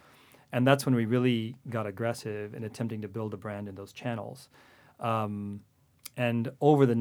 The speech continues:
next ten years, from, say, two thousand five to two thousand fifteen, we entered virtually every major grocery chain in the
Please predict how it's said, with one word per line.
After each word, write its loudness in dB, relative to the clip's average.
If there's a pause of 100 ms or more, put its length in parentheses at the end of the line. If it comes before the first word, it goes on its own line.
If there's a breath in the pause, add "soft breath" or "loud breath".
next -4
ten -2
years, -8
from, -6
say, -8
two -6
thousand -8
five -6
to -20
two -8
thousand -8
fifteen, -8 (400 soft breath)
we -4
entered 0
virtually -8
every -2
major -4
grocery -10
chain -12
in -8
the -12